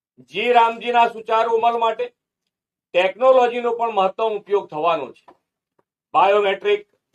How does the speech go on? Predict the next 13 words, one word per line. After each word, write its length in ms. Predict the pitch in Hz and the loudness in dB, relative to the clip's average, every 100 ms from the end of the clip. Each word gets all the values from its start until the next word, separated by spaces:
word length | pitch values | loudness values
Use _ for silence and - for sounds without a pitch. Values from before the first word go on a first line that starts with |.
| _ _ - | _ _ -4
ઓથેન્ટિકેશન, 880 | 160 165 190 196 208 214 202 202 202 208 _ _ _ _ _ | -2 0 -2 -4 -8 -6 -4 -6 -8 -14 _ _ _ _ _
જીઓ 320 | 120 175 196 202 | -10 -2 0 0
ટેગિંગ 420 | 208 202 214 208 - _ _ _ _ _ _ - | -2 -2 -6 -8 -16 _ _ _ _ _ _ -6
અને 180 | 196 196 175 | -4 -4 0
રિયલ 220 | 240 247 | 2 2
ટાઇમ 220 | 233 226 | 0 -4
ડેશબોર્ડ 460 | 196 202 190 208 175 | -2 -4 -2 -4 -2
દ્વારા 340 | 190 190 165 143 _ _ _ _ _ - | 0 2 0 -2 _ _ _ _ _ -12
વિકસિત 520 | 139 185 - 254 269 151 | -6 -6 -8 -10 -8 -2
ભારત 340 | 208 202 196 | 0 2 -2
જી 180 | - 196 | -4 -2
રામજીના 580 | 185 185 185 196 165 - - _ _ _ - | 0 -2 -4 -4 -4 -6 -14 _ _ _ -2
પારદર્શિત 580 | 190 226 220 214 208 | 2 2 0 -4 -4